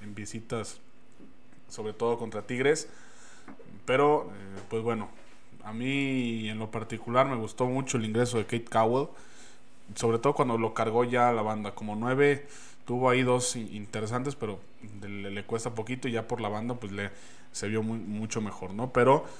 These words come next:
pues, inicio de torneo, eh, apenas un puntito, pero mostrando cosas interesantes.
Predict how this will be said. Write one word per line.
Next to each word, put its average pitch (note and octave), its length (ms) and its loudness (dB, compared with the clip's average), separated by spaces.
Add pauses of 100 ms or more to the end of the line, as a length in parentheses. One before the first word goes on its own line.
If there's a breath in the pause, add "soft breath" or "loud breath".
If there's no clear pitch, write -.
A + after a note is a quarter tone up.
(560 loud breath)
pues, - 520 -2
inicio C3+ 420 6
de C3 120 10
torneo, D3 840 10
eh, G#2+ 180 2
apenas B2 340 2
un C3 100 0
puntito, C3+ 440 0
pero A#2+ 160 0
mostrando A#2+ 400 -2
cosas B2+ 280 0
interesantes. C#3+ 880 2